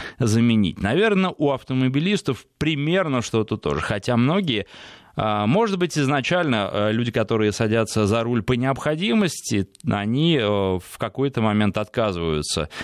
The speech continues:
от вождения и не испытывают никакого дискомфорта от этого. Другие водят до конца своей жизни.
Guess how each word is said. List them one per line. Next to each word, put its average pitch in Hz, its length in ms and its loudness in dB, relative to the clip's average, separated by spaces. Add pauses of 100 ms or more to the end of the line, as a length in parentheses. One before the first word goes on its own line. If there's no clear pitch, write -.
(280)
от 98 160 -4
вождения 120 680 0
и 113 320 2
не 120 200 4
испытывают 107 880 0
никакого 110 480 0
дискомфорта 113 840 -2
от - 120 -8
этого. 67 360 -2
Другие 117 680 0
водят 113 560 -4
до 98 160 -2
конца 104 420 -2
своей 95 420 2
жизни. 76 400 -4